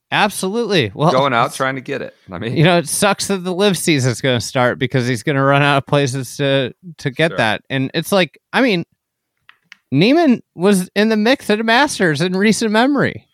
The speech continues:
Speaker 1: You know,
Speaker 2: Yep.
Speaker 1: he's ob-,
Speaker 2: Mm-hmm.
Speaker 1: he's one of the best young players in the, in the sport.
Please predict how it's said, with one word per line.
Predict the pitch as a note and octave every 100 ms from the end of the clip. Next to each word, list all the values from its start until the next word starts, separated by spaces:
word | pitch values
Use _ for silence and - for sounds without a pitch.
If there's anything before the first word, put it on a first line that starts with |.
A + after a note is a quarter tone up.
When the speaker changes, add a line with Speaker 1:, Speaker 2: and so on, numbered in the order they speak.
| _ _ _ _ _ _
Speaker 1:
You | -
know, | E3 F#3 A3+ -
Speaker 2:
Yep. | F#2+ -
Speaker 1:
he's | G3+ G#3 G#3+
ob-, | F#3+ C4
Speaker 2:
Mm-hmm. | A3+ - _ _
Speaker 1:
he's | A3 A3+
one | A#3+ C4
of |
the | C4
best | A#3 B3+ -
young | A3 A#3+
players | - A#3 A#3 G3
in | A3+
the, | A3 G#3+
in | G3+
the | G#3
sport. | - - B3 A3 -